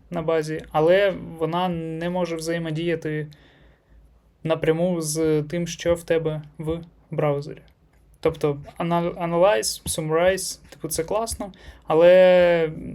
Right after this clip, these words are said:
не так прикольно і широко інтерактивно можна її використовувати, як той самий Copilot. М, те саме, якщо ми перейдемо на аналіз новин.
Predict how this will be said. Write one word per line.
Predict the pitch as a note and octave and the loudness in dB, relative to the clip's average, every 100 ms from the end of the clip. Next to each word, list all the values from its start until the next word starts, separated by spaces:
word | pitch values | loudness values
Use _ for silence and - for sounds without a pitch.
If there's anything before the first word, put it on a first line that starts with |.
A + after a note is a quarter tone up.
| - - | -12 -14
не | E3 F3 E3+ F#3 F#3+ F#3 _ - - | -10 -8 -4 -2 -2 -4 _ -20 -6
так | F3 - - | -6 -6 -6
прикольно | F3+ F3+ F#3 F3 | -2 6 6 6
і | E3 | -4
широко | E3 F#3 F3 E3 | -4 -2 -2 0
інтерактивно | D#3+ D#3 D#3+ - F3+ E3+ | -2 -2 -4 -6 -8 -4
можна | D#3+ D#3 D#3 | -4 -4 -4
її | |
використовувати, | D3+ D3+ D#3 - E3+ E3 D3+ | -6 -6 -6 -4 -2 -2 -2
як | D3 | -4
той | - D#3+ | -6 -8
самий | - D3+ D3+ D3+ D3 - - _ _ - | -6 -4 -4 -4 -8 -18 -20 _ _ -4
Copilot. | C#3 C#3+ C3 - - - _ - | -2 0 -4 -6 -12 -16 _ -8
М, | D3+ D3+ D3+ D3+ D3+ D3+ D3+ - | -6 -4 -4 -2 -2 -4 -6 -6
те | F3+ | -4
саме, | G3 D#3+ D3+ | -2 -2 -4
якщо | D3 - F3 | -6 -6 -8
ми | E3 | -2
перейдемо | E3 D#3+ E3 D#3 | 0 0 -2 -4
на | D#3 D#3 | -4 -4
аналіз | - D#3 D#3 D3 - | -4 -4 -4 -6 -6
новин. | D#3+ G3 | -8 -8